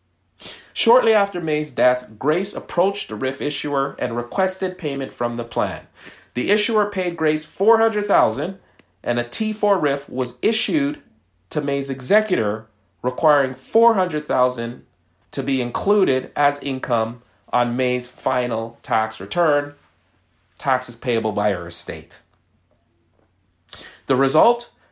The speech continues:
Grace received four hundred thousand dollars free of withholding taxes, while Jacob and Charity paid the taxes for the rif via a reduction of their entitlement from May's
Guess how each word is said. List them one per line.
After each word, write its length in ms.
Grace 320
received 380
four 320
hundred 300
thousand 320
dollars 260
free 400
of 140
withholding 480
taxes, 640
while 300
Jacob 580
and 160
Charity 480
paid 380
the 80
taxes 580
for 260
the 120
rif 360
via 480
a 140
reduction 640
of 240
their 160
entitlement 760
from 440
May's 460